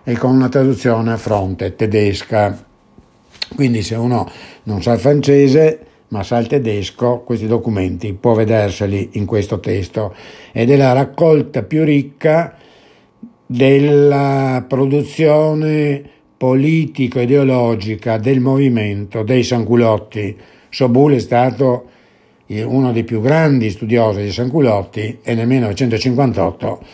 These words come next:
come ho già ricordato, ha pubblicato il testo che non è tradotto in italiano, è tradotto, sono state fatte delle edizioni ridotte, ma il testo integrale non è stato tradotto in italiano,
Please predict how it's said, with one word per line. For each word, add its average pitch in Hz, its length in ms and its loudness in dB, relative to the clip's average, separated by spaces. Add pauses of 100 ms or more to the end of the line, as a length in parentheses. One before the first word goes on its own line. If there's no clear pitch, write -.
(180)
come 110 220 0
ho 104 40 -2
già 113 120 0
ricordato, 113 600 0
ha 107 40 -2
pubblicato 113 840 -2 (840)
il 120 180 -2
testo 131 420 2
che 107 120 -4
non 117 160 0
è 110 60 0
tradotto 107 360 -4
in 113 80 -6
italiano, 120 600 0
è 110 40 0
tradotto, 104 540 -4
sono 98 280 -10
state 101 380 -6
fatte 107 240 -4
delle 101 200 -4
edizioni 107 480 -4
ridotte, 117 420 0
ma 87 220 -6
il 98 80 -12
testo 113 240 -4
integrale 104 640 -2 (440)
non 117 160 0
è 120 40 0
stato 117 240 -2
tradotto 113 320 -2
in 104 60 -4
italiano, 127 720 0